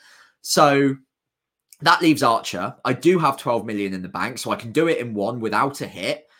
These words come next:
which makes this more tempting than probably in your scenario. The problem with going with Alvarez, uh, for, for Archer would mean that I'm basically pushing back a move, so I'd need to get to Haaland in, a, a week later,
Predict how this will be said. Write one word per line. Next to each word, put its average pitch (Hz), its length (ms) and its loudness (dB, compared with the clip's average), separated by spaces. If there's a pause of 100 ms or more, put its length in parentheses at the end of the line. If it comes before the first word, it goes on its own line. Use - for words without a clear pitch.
(200)
which 120 240 -4
makes 123 300 -4
this - 420 -8
more 139 400 0
tempting 131 460 -8
than 113 120 -8
probably 107 420 -6
in 104 80 -8
your 107 200 -4
scenario. 87 720 -10 (800)
The 139 120 0
problem 156 760 0 (680)
with 139 240 0
going 127 260 2
with 117 220 -4
Alvarez, 123 880 0 (160)
uh, - 160 -6
for, - 380 -4
for - 140 -8
Archer 101 460 -4
would 110 220 -6
mean 107 260 -6
that 101 300 -2 (500)
I'm 113 280 -2
basically 139 840 -2
pushing 147 460 -4
back 107 260 -2
a 123 80 -6
move, 113 480 -2
so 113 200 -6
I'd 110 160 -4
need 120 200 -10
to 110 60 -14
get 117 240 -4
to 120 100 -6
Haaland 104 420 -4
in, 107 180 -12
a, 107 200 -6
a 113 60 -4
week 110 320 -8
later, 107 580 -8